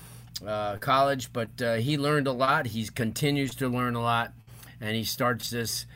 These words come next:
company First String with some people that I know real well, Roger Carden and, uh, Bo Casella. And, uh, we're happy to have Barry Jones on the show with us. Barry, thanks so much for taking the time, and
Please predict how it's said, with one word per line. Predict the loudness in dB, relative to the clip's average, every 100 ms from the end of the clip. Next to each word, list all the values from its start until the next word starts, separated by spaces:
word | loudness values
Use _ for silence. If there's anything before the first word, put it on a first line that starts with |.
| -18 -12
company | -4 -2 0 -2
First | 0 0 0
String | -2 0 0
with | 0 -2
some | -2 0
people | 0 0
that | 2 8
I | 8
know | 6 2
real | 0 -2 -2
well, | 0 2 2 -2 -12 -4
Roger | 2 2 0
Carden | 0 2 4 2 0
and, | -2 -2
uh, | -2
Bo | -2 -2
Casella. | -4 -4 2 2 2 -4 -14 -18 -10
And, | -4 -2 0 2
uh, | 2 2
we're | 2 2
happy | 4 2
to | 0 0
have | 0
Barry | 2 2 0
Jones | 0 -2 -2 -2
on | -2 -2
the | -4
show | 0 0
with | 0 0
us. | 0
Barry, | 2 4 4
thanks | 2 0 0
so | 0
much | 0 -2
for | 0
taking | 2 2 2
the | 0
time, | 0 0 2
and | 0